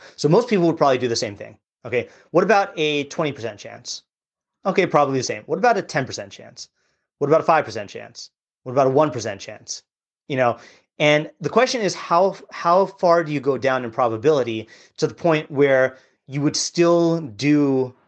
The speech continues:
what you said you would do if this were your last day? You know, how much certainty would you need? And then at what <laughs> point does it become actionable? You know, so that's what, uh, I guess I'm gonna dub now. That's like the, the, the sweet spot, the, the precipice of eternity. <laughs> In other words,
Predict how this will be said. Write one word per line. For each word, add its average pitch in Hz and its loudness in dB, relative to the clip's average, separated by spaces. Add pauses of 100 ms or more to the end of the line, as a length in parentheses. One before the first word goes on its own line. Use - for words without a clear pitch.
(180)
what 147 0
you 131 0
said 143 2
you 139 2
would 127 0
do 131 2
if 113 -2
this 123 -4
were 127 0
your 117 2
last 107 0
day? 101 -2 (160)
You 127 -2
know, 120 4 (140)
how 170 2
much 196 2
certainty 170 0
would 127 0
you 117 -6
need? 117 -4 (480)
And 160 4
then 165 4
at 151 0
what 202 2
<laughs> - -20
point 190 0
does 151 0
it 143 -6
become 147 -2
actionable? 113 -2
You 131 -6
know, 123 2 (240)
so - -6
that's 214 2
what, 175 -2
uh, 262 -12 (320)
I 165 2
guess 156 2
I'm 147 -4
gonna 143 0
dub 135 0
now. 131 2 (320)
That's 175 2
like 196 0
the, 151 -2 (100)
the, 143 -2
the 127 -8
sweet 170 -6
spot, 139 0
the, 127 -6 (140)
the 135 -8
precipice 165 0
of 127 -2
eternity. 131 -2
<laughs> 285 -6
In 156 2
other 156 4
words, 151 2